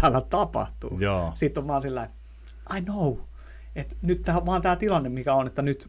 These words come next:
Speaker 1: vaan eteenpäin ja sit kattoo niinku, ja sit samalla kun sä näet, kuinka järjettömän vahvoja me ollaan. Tommoset
Speaker 2: Mm.
Speaker 1: ihmiset, jotka tän, tän aikana, tän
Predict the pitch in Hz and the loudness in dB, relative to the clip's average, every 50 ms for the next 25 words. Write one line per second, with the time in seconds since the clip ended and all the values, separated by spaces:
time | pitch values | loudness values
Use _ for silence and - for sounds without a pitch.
0 | - - 147 147 143 143 147 143 - 147 131 120 - 131 127 127 123 117 131 127 | -4 -2 -2 0 0 0 -2 0 2 0 0 2 0 2 2 2 2 2 0 -2
1 | - - 147 139 - - 123 123 123 123 117 - - - - - - - - 120 | 0 0 -2 -2 0 -2 -4 -2 -2 -4 -6 -8 -10 -12 -14 -20 -16 -8 -4 0
2 | 120 147 139 - - - - - 135 147 160 160 147 131 131 113 127 127 135 147 | 0 0 0 -2 -8 -4 2 2 4 4 6 4 4 2 2 0 0 0 2 2
3 | 156 147 - - - - - - - - - - - - - - - - - - | 2 0 0 -4 -8 -16 -16 -16 -18 -18 -20 -20 -20 -20 -20 -20 -20 -20 -20 -14
4 | - - 123 120 123 120 110 - 110 107 113 - - 123 120 143 123 123 143 165 | -6 -4 -2 -2 -2 -4 -6 -8 -8 -8 -8 -8 -8 -12 -12 -8 -4 0 2 2
5 | 180 190 175 156 123 117 117 110 107 - - - - - 110 107 107 107 104 101 | 2 2 2 2 2 2 2 0 -2 -6 -14 -14 -8 -6 -4 -4 -4 -4 -6 -8
6 | 98 98 107 110 123 139 160 202 220 214 170 185 175 147 117 104 101 98 - - | -10 -10 -10 -2 4 6 6 6 4 2 2 4 4 4 2 0 -4 -4 -6 -6
7 | - - - - - - - - - - 156 156 170 180 175 147 156 - 175 175 | -8 -8 -10 -12 -14 -16 -18 -14 -4 0 2 4 4 4 2 0 0 2 4 4
8 | 180 170 160 160 - 139 - - - - 160 165 165 151 143 160 - 160 160 175 | 4 4 4 2 0 -2 -2 -2 0 2 4 4 2 0 -2 -2 0 2 2 2
9 | 190 175 143 131 127 - 120 117 123 117 151 165 175 156 | 4 2 2 2 2 0 -2 -2 0 0 2 2 2 2